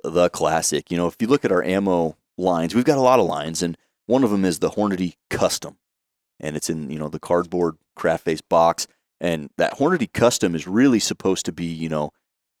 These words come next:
the quality of custom loaded ammunition factory produced. And the Varmint Express line of ammo is in that same vein. It's going to be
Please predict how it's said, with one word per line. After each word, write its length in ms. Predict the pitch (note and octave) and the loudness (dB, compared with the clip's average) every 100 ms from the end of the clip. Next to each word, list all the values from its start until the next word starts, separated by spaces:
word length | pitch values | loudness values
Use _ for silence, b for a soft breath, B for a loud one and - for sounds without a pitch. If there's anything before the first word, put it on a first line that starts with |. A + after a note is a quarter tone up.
| _ _ | _ _
the 160 | F2 - | 0 0
quality 640 | D#3 - D#3 D3+ B2+ A#2 | 0 6 6 6 6 6
of 140 | F#2+ | 4
custom 360 | - A#2+ - A2+ | 2 0 2 0
loaded 280 | G#2 F#2+ F2 | 2 2 2
ammunition 680 | F2 E2+ E2+ E2+ - D#2 - _ _ _ _ | -2 -2 -4 -2 -4 -6 -10 _ _ _ _
factory 460 | G2+ F2 - F2+ E2 | 2 2 0 -4 -4
produced. 540 | - D#2 E2 - - _ _ - | -6 -8 -8 -8 -12 _ _ -4
And 180 | G#2 F#2+ | -2 0
the 100 | D#2+ | 0
Varmint 520 | D#2+ G#2 D#3+ B2 - | 2 2 2 0 -2
Express 1000 | D2+ - - - - - F#3 C#3+ - - | -6 -2 0 -2 -2 0 4 4 2 -2
line 260 | F2 E2 | -2 -2
of 120 | D#2+ E2+ | -2 0
ammo 360 | G2 E2 D2+ - _ _ _ | 0 0 -4 -8 _ _ _
is 240 | G2+ F2 | 0 0
in 300 | C2 F#2+ A2 | -4 2 2
that 180 | G2+ F#2 | 2 0
same 300 | - F#2+ F2 | 0 0 -2
vein. 320 | E2 E2 C#2 | -2 -4 -4
It's 240 | D2+ F2+ - | -4 -2 -4
going 320 | - F#2 F#2 | -4 -4 -4
to 100 | G2+ | -4
be 300 | F2+ F2 E2+ | 0 0 0